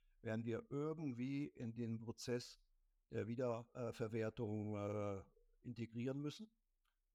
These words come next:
weil wir eben keine Rohstoffe haben. Und da bei der, sozusagen dem Rückbau, bei der Ausschreibung zum Rückbau, da muss man die richtigen Weichen stellen. Und da sind wir mit dem Abbruchverband auch im Gespräch,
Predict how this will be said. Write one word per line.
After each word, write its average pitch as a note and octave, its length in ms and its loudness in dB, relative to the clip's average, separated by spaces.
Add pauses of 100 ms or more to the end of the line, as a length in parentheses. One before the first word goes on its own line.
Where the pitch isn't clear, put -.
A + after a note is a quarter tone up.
weil A#2 200 0
wir A#2 80 2
eben A2 140 -2
keine A2 240 0
Rohstoffe G#2+ 420 -4
haben. A2+ 460 -2 (600)
Und A2 440 -2
da C#3 420 2 (240)
bei A2+ 180 2
der, G#2 460 2 (380)
sozusagen G#2+ 560 0
dem G#2 140 0
Rückbau, A2 540 -2
bei G#2 100 -2
der G#2 120 -2
Ausschreibung C3 460 0
zum A#2+ 160 -10
Rückbau, A#2+ 540 -4 (100)
da A2 180 2
muss C3+ 200 -2
man B2 160 2
die A#2 60 -2
richtigen A#2 360 -4
Weichen A#2 340 0
stellen. D#3 440 2
Und A2+ 140 -2
da A2+ 120 2
sind B2 180 -2
wir A#2+ 80 -2
mit A2 100 0
dem A2 80 -4
Abbruchverband C#3 840 -2
auch B2 100 -2
im B2+ 120 -2
Gespräch, B2+ 520 0